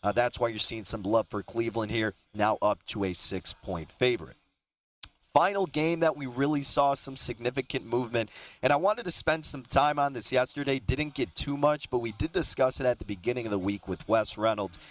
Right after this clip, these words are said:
It's this matchup between the forty-niners and the Rams. We talked about it with Danielle Avar naturally too, but this game opened up with Los Angeles as a six-point favorite.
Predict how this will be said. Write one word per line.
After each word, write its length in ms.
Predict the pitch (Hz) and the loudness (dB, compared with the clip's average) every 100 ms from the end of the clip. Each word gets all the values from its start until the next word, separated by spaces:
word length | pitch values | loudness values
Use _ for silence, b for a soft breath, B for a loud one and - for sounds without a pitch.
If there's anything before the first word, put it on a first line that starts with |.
| B B | B B
It's 160 | 135 139 | -4 -2
this 160 | 131 | -4
matchup 400 | 123 139 190 - | 2 2 2 -2
between 340 | 185 180 - 170 | -8 -8 -4 -4
the 80 | 143 | -4
forty-niners 800 | - 143 135 120 120 120 113 - | -2 0 0 2 2 2 -4 -4
and 200 | 117 113 | -2 -2
the 60 | 101 | -2
Rams. 260 | 101 95 | -2 -2
We 120 | 98 104 | -4 0
talked 260 | 147 139 | 2 2
about 160 | 127 113 | 0 0
it 40 | |
with 140 | 101 85 | -2 -4
Danielle 380 | 107 101 101 | -4 -2 0
Avar 340 | 90 80 101 95 | -2 0 0 0
naturally 540 | 90 90 - 92 85 | -2 -4 -6 -6 -6
too, 380 | - 165 143 107 B B B | -2 0 0 -2 B B B
but 100 | 131 | -2
this 160 | 135 131 | 0 -2
game 300 | - 190 240 | -2 -4 0
opened 380 | 170 180 165 143 | -2 0 0 2
up 160 | 147 | 2
with 160 | 139 - | 0 0
Los 280 | 127 123 - | 2 2 -2
Angeles 360 | 135 135 139 | -4 -4 -6
as 180 | - - | -4 -4
a 40 | 95 | -2
six-point 800 | - 160 165 - - 143 131 104 | -2 -2 -4 -6 -6 -2 -2 -4
favorite. 500 | - 117 110 80 | -2 0 0 -2